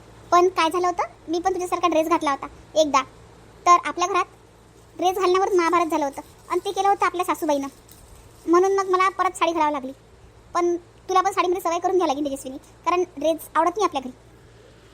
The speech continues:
हो ताई, मला माहीत आहे ड्रेस नाही आवडत, पण काय हरकत आहे ड्रेस घातला तर? मी आईशी बोलते ना, आईशी बोलून पाहते मी. आईनं जर ड्रेस घालू दिला मला तर दिली परवानगी तर.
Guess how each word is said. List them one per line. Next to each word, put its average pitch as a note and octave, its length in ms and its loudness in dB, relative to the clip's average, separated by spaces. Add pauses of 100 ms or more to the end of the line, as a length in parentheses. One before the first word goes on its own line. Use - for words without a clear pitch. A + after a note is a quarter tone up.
(460)
हो G4 160 8
ताई, F4+ 220 0
मला G#4 260 -2
माहीत G#4+ 200 0
आहे E4+ 140 2
ड्रेस D#4+ 240 -2
नाही E4 140 -2
आवडत, C#4+ 160 0 (280)
पण G#4 180 2
काय F4+ 220 0
हरकत F#4+ 260 -4
आहे C#4+ 100 -2
ड्रेस D4 220 -2
घातला D4 240 -8
तर? C#4+ 120 -12 (240)
मी F4 80 0
आईशी F4+ 280 0
बोलते G4+ 260 -2
ना, E4+ 320 -4
आईशी F4 180 0
बोलून F4+ 200 -2
पाहते D#4 240 0
मी. C#4+ 80 -8 (260)
आईनं D#4+ 340 0
जर F4+ 100 0
ड्रेस E4+ 200 0
घालू E4+ 160 -2
दिला E4+ 160 2
मला E4+ 140 2
तर E4 80 -4
दिली D#4+ 160 -2
परवानगी E4 420 2
तर. - 40 -12